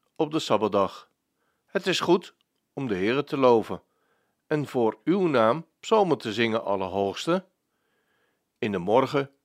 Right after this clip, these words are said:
uw goede tierenheid te verkondigen en uw trouw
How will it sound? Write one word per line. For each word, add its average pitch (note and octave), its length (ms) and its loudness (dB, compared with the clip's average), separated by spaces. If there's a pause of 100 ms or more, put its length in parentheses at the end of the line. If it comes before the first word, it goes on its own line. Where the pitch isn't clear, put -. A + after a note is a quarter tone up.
(120)
uw A2+ 100 -6
goede A2 340 -6
tierenheid C#3 540 2
te D#3+ 100 -8
verkondigen A#2 680 -4 (560)
en G#3 160 4
uw D#3+ 200 2
trouw A#2+ 500 4